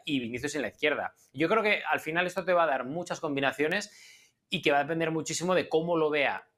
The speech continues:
en el entrenamiento de, a partir de la gira de Estados Unidos, Carlo Ancelotti, cómo les ve a ellos también adaptarse en el terreno de juego, porque se van muy bien fuera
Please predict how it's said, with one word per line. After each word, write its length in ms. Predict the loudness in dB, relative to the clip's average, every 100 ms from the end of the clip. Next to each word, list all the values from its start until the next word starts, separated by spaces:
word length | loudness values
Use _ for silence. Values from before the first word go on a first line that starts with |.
| _
en 120 | -2
el 100 | 0
entrenamiento 840 | -2 0 2 2 0 -2 -2 -4 -4
de, 320 | -2 -2 -2
a 100 | -4
partir 320 | -6 -2 0
de 240 | 4 4 6
la 120 | 2
gira 240 | 2 0
de 60 | 0
Estados 280 | 2 -2 -2
Unidos, 300 | -2 -2 0
Carlo 180 | 0 0
Ancelotti, 480 | 0 -2 0 -4 -4
cómo 240 | -2 0
les 140 | 2
ve 100 | 4
a 60 | 2
ellos 180 | 2 -2
también 220 | -4 0
adaptarse 400 | 0 2 0 -2
en 80 | -6
el 60 | -4
terreno 260 | -2 -2
de 60 | -2
juego, 240 | -2 -2
porque 180 | -4 -6
se 140 | -2
van 120 | -2 0
muy 120 | -2
bien 160 | -2 -2
fuera 280 | 2 2